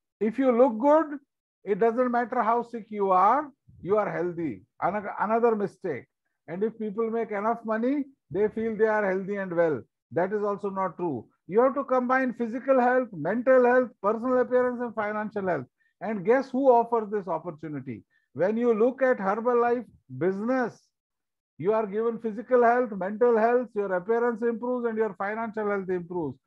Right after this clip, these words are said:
All the things that people are looking for, Herbalife gives you in one single shot. Surveys think,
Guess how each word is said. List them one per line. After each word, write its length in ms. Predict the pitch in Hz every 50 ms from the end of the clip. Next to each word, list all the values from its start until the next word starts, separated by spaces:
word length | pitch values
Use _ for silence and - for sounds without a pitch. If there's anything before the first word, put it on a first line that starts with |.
| _ _ _ _ _ _
All 340 | 165 180 208 240 262 277 269
the 200 | 254 269 262 262 -
things 400 | - 240 254 247 196 131 - _ _ _ _ _ _ _ _ 147
that 240 | 175 196 196 -
people 300 | 220 220 233 220 233 233
are 200 | 240 233 226 202
looking 360 | 208 233 226 233 254 247 233 202
for, 380 | - 233 226 233 247 262 277 254 _ _ _ _ -
Herbalife 720 | 165 185 208 226 214 247 240 240 240 233 233 226 185 151
gives 300 | 160 220 233 233 208 190
you 240 | 233 233 240 240 233
in 200 | 208 208 196 185
one 420 | 180 196 208 240 254 254 247 240 - _ _ _ _
single 380 | 202 220 220 208 220 214 208
shot. 380 | 185 - - 190 160 143 - - _ _ _ _ _ _ _ _ _ _ _ _ _ _ _ _ _ _ _ _ _ _ _ _ _ _ _ _ _ _ _ _ _ _ _ _ _ _ _ _ _
Surveys 680 | 196 214 240 247 262 285 302 320 320 - - _ _ _ _
think, 300 | - 240 277 294 302 262